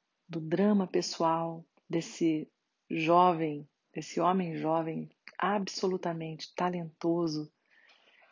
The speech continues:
generoso, eu fiquei com a frase do Paulo Gustavo, "Rir é um ato de resistência." Essa frase me tocou profundamente.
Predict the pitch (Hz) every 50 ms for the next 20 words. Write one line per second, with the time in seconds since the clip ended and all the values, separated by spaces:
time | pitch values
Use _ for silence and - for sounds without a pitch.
0 | _ - - 151 147 151 175 185 180 175 160 151 156 160 170 170 165 156 151 151
1 | 147 147 _ _ _ _ _ _ _ _ _ _ _ _ _ _ _ _ _ _
2 | - 165 160 - - - - 170 170 - 175 170 - - - 160 160 165 165 156
3 | 165 156 151 160 156 156 - 165 160 165 165 156 170 - - 202 175 170 - -
4 | 185 170 156 156 156 151 156 156 160 - _ _ _ _ _ _ - - - -
5 | - 185 180 175 196 208 202 - - - - _ _ _ _ _ _ _ _ _
6 | _ _ _ _ _ _ _ _ _ _ _ - 165 165 165 156 151 151 156 160
7 | 170 175 - _ - 180 156 156 156 160 165 156 151 160 - - - 139 139 -
8 | 151 - - - - - - - _ _ _ _ _ _ - - 165 175 170 -
9 | - - 160 - - - 175 175 180 175 170 170 170 170 - 175 170 - - 185
10 | - - 180 165 - - 240 - - 233 233 233 220 190 175 165 156 151 147 151
11 | 151 - - - -